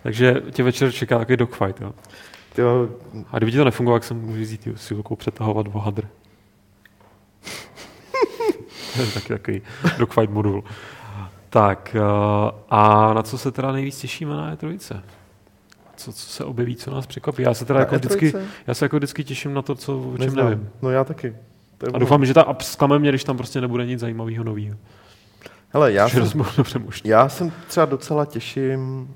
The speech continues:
Speaker 2: na letošní fifu. Jak jako fifu hraju, tak jako dou-,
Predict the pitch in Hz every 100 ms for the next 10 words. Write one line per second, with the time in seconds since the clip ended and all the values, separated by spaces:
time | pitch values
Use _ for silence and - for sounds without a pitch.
0 | - 117 113 117 117 117 - _ _ _
1 | _ _ _ _ _ - 120 120 - 131
2 | 127 113 - 85 - _ _ _ _ _
3 | _ - 113 120 120 - 113 120 123 113
4 | 113 117 117 - 117 120 120 120